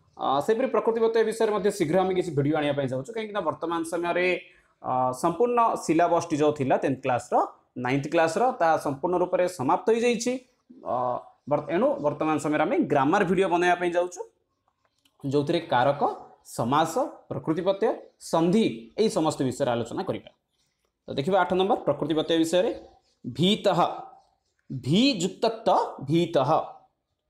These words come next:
विलोक्य, बी जुक्त लोक जुक्त ल्य, विलोक्य।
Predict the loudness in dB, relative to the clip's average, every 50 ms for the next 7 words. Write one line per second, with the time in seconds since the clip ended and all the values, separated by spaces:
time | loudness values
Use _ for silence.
0 | _ _ _ _ _ -10 -2 -2 0 2 4 4 4 4 2 0 -2 0 0 0
1 | 0 0 -4 -10 -12 -16 -20 -20 -20 _ _ _ _ -12 -10 -2 0 2 4 4
2 | 4 4 2 0 -2 -6 -8 -6 -2 0 0 0 2 2 4 4 4 4 4 2
3 | 0 0 -2 -2 -4 -2 0 0 2 2 2 2 2 2 0 -2 -2 0 2 2
4 | 2 2 0 -4 -2 0 0 0